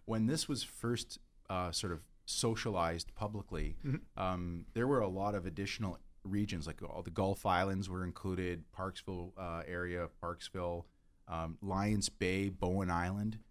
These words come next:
Speaker 2: Mm-hmm.
Speaker 1: and, uh, rightfully, in my view, there was a lot of pushback from some of these communities,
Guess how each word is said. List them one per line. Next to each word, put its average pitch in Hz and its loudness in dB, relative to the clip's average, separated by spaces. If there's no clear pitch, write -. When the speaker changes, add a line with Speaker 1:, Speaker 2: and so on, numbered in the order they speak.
Speaker 2:
Mm-hmm. 117 -2
Speaker 1:
and, 92 0
uh, 98 0
rightfully, 131 2
in 98 2
my 101 0
view, 92 -2
there 101 -2
was 98 -4
a 95 -4
lot 95 -2
of 95 -8
pushback 90 -2
from 80 -8
some 90 -6
of 85 -4
these 82 -6
communities, 90 -4